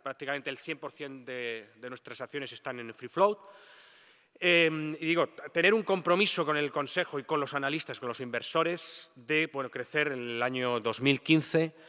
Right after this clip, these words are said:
un seis por ciento de manera orgánica, tener un, em, un, dijéramos, un margen operativo, un margen de beneficio operativo del veintiocho por ciento.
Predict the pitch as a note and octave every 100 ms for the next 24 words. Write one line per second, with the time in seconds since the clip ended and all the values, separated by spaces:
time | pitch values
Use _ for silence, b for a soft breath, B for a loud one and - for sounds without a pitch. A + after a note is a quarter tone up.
0 | B B B B - E3+ - E3+ - C3+
1 | D3 B2+ C3 B2 A#2+ A#2 C3 C#3 C3+ C3+
2 | A#2 B2 A#2 - C3 B2+ C3 - A2+ G#2+
3 | G#2 G2+ G2 - A#2+ A#2+ A2+ G2+ - G2
4 | A2+ G#2+ A2+ G#2+ G#2+ - - - - -
5 | - C3+ C3+ - A#2 G#2+ F#2+ - A2+ A#2+
6 | A2 C#3 B2+ C3 - A#2+ A2+ A2 G#2+ G#2
7 | G#2+ G#2 C3+ C3+ A2+ G#2 G#2+ G2+ F#2+ -
8 | G2+ F2 - E2 -